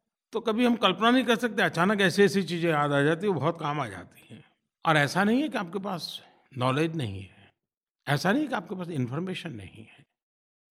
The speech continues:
ऐसा नहीं कि आपने मेहनत नहीं की है, लेकिन जब tension होता है,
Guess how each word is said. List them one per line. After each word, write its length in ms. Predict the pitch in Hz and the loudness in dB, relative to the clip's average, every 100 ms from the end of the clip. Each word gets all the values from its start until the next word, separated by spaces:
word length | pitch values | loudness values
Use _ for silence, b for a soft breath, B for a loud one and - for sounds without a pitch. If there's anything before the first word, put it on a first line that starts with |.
| _ _ - | _ _ -2
ऐसा 260 | 135 135 180 | 0 2 2
नहीं 180 | 294 | 2
कि 80 | 294 | 0
आपने 200 | 254 240 | -4 0
मेहनत 400 | 190 156 196 - | 2 2 0 -2
नहीं 140 | 175 120 | -6 -6
की 200 | - 107 | -10 -20
है, 320 | - 110 - _ _ _ _ _ _ _ _ - | -20 -20 -20 _ _ _ _ _ _ _ _ -8
लेकिन 680 | 110 120 165 220 226 - - _ _ _ _ _ _ - | -4 0 0 0 -2 -10 -20 _ _ _ _ _ _ -8
जब 260 | 113 98 | -6 -4
tension 400 | 135 135 131 156 | 0 0 2 0
होता 260 | 143 151 165 | 0 0 -2
है, 540 | 156 196 233 - - | -4 -6 -10 -16 -20